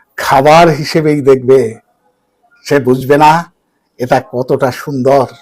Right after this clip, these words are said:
কতটা দামি, বা এর ঘ্রাণ কতটা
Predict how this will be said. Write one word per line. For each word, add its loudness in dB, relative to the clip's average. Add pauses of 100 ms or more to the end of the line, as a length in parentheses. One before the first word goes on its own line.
(880)
কতটা -4 (840)
দামি, -2 (800)
বা 0 (340)
এর 2
ঘ্রাণ 0
কতটা -4